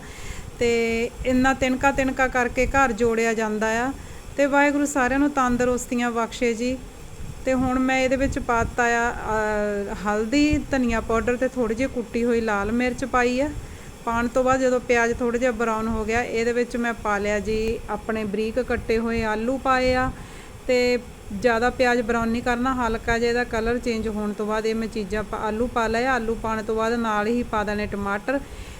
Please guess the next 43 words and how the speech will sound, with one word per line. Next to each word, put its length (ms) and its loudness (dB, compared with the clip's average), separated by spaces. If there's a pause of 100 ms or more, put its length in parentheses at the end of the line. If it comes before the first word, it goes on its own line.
(140)
ਕਿਉਂਕਿ 600 2
ਜਿਹੜੇ 280 4
ਆਲੂ 340 2
ਆਪਾਂ 240 0
ਥੋੜ੍ਹੇ 220 0
ਜਿਹੇ 140 0
ਸੌਫਟ 400 -4
ਕਰਨੇ 420 0
ਆ। 120 0
ਕੜੀ 260 0
ਪੱਤਾ 340 -2
ਤਾਂ 120 0
ਇੱਕਦਮ 400 0
ਹੋ 200 0
ਹੀ 120 2
ਜਾਂਦਾ 440 0
ਆ 60 0
ਜਦੋਂ 180 0
ਆਪਾਂ 200 -2
ਪਾਉਣਾ 360 -4
ਆ। 220 0 (520)
ਆਲੂਆਂ 340 4
ਨੂੰ 100 6
ਸੌਫਟ 320 0
ਕਰਨਾ 480 0
ਆ, 40 0
ਤਾਂ 280 -2
ਜੋ 160 4
ਜਿਹੜੇ 320 4
ਇਹਦੇ 140 4
ਟਮਾਟਰ 540 -2
ਦੇ 160 4
ਜੂਸਸ 560 -2
ਨਿਕਲੂਗੇ, 640 0
ਉਹਦੇ 200 4
ਵਿੱਚ 220 0
ਹੀ 200 2
ਆਲੂ 300 0
ਚੰਗੀ 240 -2
ਤਰ੍ਹਾਂ 220 0
ਸੌਫਟ 400 -6
ਹੋ 160 0
ਜਾਣ। 240 0